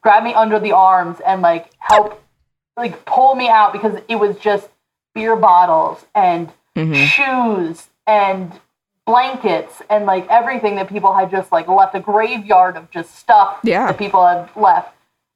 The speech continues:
Speaker 1: And, uh, yeah, I mean, I can easily see that crowd, had it gotten rowdy. I mean, I don't know how rowdy a Dave show gets, though.
Speaker 2: I was
Speaker 1: Whatever.
Speaker 2: about to say, I was like, "No offense," but it's like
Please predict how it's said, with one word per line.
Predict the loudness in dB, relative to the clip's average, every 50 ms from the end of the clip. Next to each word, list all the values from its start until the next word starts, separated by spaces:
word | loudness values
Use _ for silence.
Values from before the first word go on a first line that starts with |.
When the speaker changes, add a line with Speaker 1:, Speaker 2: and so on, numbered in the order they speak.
| -2 2
Speaker 1:
And, | 2 2 4 2 0 -2 0
uh, | 2 2 4 2 2 0 2 2
yeah, | 4 4 4 4 4
I | 2 2 0 0 -4
mean, | -8 -8 -4 -2 -4 -4
I | -4 -6
can | -10 -10 -8 -10 -10 -12 _ _ _
easily | -8 -6 -6 -4 -4 -4 -4 -4 -6 -6 -6
see | -4 -4 -4 -4 -8 -12 -8 0
that | 2 2 2 2 -2 -2
crowd, | 0 2 2 4 2 0 -2 -4 -10 -12 _ _
had | -8 0 2 2 2 0
it | -4 -10 -2
gotten | 2 2 2 2 0 -4 -12 -14 -14 -16 -20 _ _ _ _ _ _ _ _ _ _ _ _ _ _ -2
rowdy. | 2 4 4 4 4 2 -2 -8 -10 -10 -14 _ _ _ _ _ _ _ _ _ _ -4
I | -2 -2
mean, | -2 -8 -10 -12 -12 -8
I | -6
don't | -6 -4
know | -4 -4
how | -4 -4
rowdy | -4 -4 -6 -6 -6 -12
a | -20 -20
Dave | -20 -20 -20 -20
show | -18 -16 -16 -16
gets, | -16 -18 -20 -20 _ -12
though. | -10 -10 -8 -6
Speaker 2:
I | -4 -2
was | -2 -2
Speaker 1:
Whatever. | -2 -2 -2
Speaker 2:
about | -2 -2 -4
to | -6 -6
say, | -4 -4 -4 -2 -2 -2 -2
I | -4 -4
was | -4 -4 -4
like, | -4 -4 -2
"No | -2 -2 -2 -2
offense," | -2 -2 -4 -4 -4 -4 -6 -8 -8
but | -4 -4 -2 -2
it's | -2 -4 -4 -2
like | -2 0 0 0 0 -2 -4 -8 -18